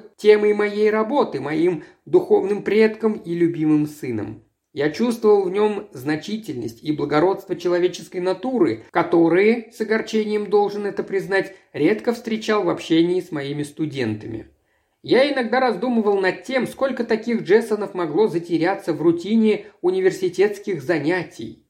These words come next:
Я забросил свое исследование о Бене Джонсоне и чувствовал себя точно водитель захудалого автобуса, превратившийся вдруг в автомобилиста-гонщика.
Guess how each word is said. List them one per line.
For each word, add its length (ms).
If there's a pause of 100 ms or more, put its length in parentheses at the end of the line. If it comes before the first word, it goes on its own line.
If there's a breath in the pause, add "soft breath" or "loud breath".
(360)
Я 240
забросил 500
свое 400
исследование 640
о 120
Бене 720
Джонсоне 600
и 240
чувствовал 480
себя 240
точно 380
водитель 680 (400 loud breath)
захудалого 680
автобуса, 800
превратившийся 920
вдруг 440
в 180
автомобилиста-гонщика. 1500